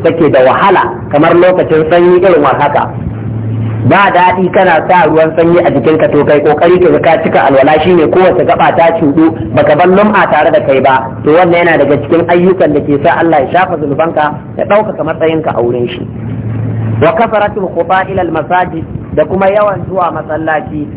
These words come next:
Da zara an kira sallah, shikenan sai ka tafi masallaci. Kar ya zama ko kai sallah a ɗakin ka ko a shagon ka, a'a, da zarar an kira sallah sai ka taka sai ka tafi ainihin masallaci.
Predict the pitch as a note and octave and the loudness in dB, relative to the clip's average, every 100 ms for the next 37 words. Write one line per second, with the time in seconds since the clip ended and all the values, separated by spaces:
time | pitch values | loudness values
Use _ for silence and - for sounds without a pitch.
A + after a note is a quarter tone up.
0 | - C3+ C#3+ F#3+ G#3 G#3 G#3 G#3 G#3 G3+ | -8 -4 0 0 0 -4 -6 -8 -6 -6
1 | G#3 G3+ D3 - - - - - - F#3 | -8 -8 -8 -10 -14 -14 -16 -12 -4 -2
2 | F3 D#3 D3+ F3 E3 - C#3+ C#3 C#3 C#3 | 0 -2 -2 -4 -6 -6 -8 -4 -2 -2
3 | C#3 C#3+ C3 - - - G#3+ A#3 G3+ F3+ | -4 -6 -12 -12 -12 -2 0 0 -4 -6
4 | F3 F#3+ F#3+ F#3 D#3 E3 D#3+ C3+ F3 F3 | -8 -8 -8 -8 -6 -6 -6 -4 -4 -4
5 | E3+ D#3+ E3+ - - E3 E3+ - F3 F3 | -6 -2 -4 -4 -10 -4 -4 -2 -2 -2
6 | E3 F3 E3+ D#3 C#3+ E3 E3 C3+ B2+ E3 | -4 -4 -6 -8 -6 -6 -4 -8 -2 -2
7 | F#3 F3+ F3+ E3+ F3+ F3+ F#3+ F3 D#3+ F3+ | -2 -4 -8 -4 -4 -4 -4 -4 -4 -6
8 | E3+ G3+ F#3 D#3 D3 C#3 B2+ B2+ C3+ C3+ | -4 -4 -4 -8 -8 -8 -6 -4 -4 -4
9 | C3+ C3+ C3 B2+ - | -4 -2 -2 -4 -6